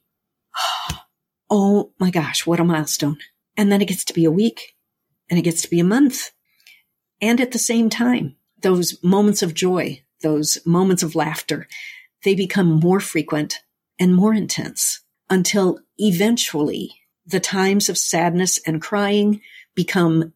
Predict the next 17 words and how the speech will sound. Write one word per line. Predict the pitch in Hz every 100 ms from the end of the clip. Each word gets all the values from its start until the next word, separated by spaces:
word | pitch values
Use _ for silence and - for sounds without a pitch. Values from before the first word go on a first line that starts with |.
| -
the | 165 160
gray | 147 170 185 233 196 151 _
splotches | - - 165 156 - 123 - - -
of | 156 -
color | - 123 - - _ _ -
on | 160
the | 147
bright | 139 165 165 185 - _
palette | - 156 151 143 - -
of | 156
life. | - 160 - - - _ _ - - - -
And | 170 160
that's | 180 190 202 -
what | 190
healing | 220 233 240 202
looks | 170 -
like. | 165 127 - -